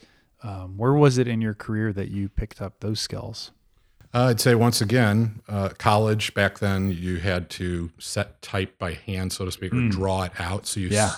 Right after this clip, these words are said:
Speaker 2: you physically felt it. It's kinda like the engineers in Germany, I understand to this day. If you're a twenty-five-year-old engineer, they put you down in the factory and you have to feel what it's like to cut the metal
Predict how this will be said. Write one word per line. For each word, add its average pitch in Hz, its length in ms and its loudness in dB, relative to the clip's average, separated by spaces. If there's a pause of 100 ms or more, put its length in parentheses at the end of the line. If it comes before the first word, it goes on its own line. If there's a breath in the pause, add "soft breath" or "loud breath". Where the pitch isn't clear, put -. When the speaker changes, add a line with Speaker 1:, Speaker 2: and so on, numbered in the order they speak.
Speaker 2:
you 95 120 -12
physically 95 500 -6
felt 98 320 -4
it. 95 60 -2
It's 90 100 -8
kinda 110 180 0
like 92 160 0
the 98 120 -4
engineers 95 560 -2
in 90 100 -4
Germany, 92 500 -4
I 90 120 -6
understand 90 520 -6
to - 60 -12
this 90 220 -8
day. 90 460 -6 (520 soft breath)
If 107 100 -16
you're 98 120 -6
a 87 40 -10
twenty-five-year-old 90 760 -6
engineer, 92 520 -6
they 85 140 -10
put - 240 -10
you 87 80 -12
down 90 200 -8
in 90 60 -8
the 90 80 -10
factory 92 500 -8
and 87 80 -6
you 87 80 -6
have 87 140 -10
to - 100 -14
feel 98 360 -4
what 90 100 -6
it's - 180 -10
like 90 260 -8
to - 100 -16
cut - 340 -10
the - 80 -10
metal 90 460 -6